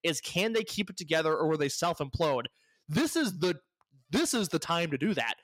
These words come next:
This is the match to do that, 'cause you can get maximum return on your investment here, and they're not doing that.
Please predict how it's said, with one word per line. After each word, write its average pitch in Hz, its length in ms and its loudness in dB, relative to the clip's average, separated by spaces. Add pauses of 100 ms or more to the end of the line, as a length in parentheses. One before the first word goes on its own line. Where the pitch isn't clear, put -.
(120)
This 151 360 0
is 202 180 0
the 185 120 2
match 196 320 0
to 175 80 -2
do 226 140 -2
that, 160 160 0
'cause 170 120 0
you 180 60 2
can 220 100 0
get 208 140 0
maximum 190 560 -2
return 180 300 0
on 208 100 2
your 151 140 2
investment 143 440 0
here, 127 300 2 (320)
and 202 160 2
they're 208 160 4
not 170 420 0
doing 147 280 0
that. 104 180 -6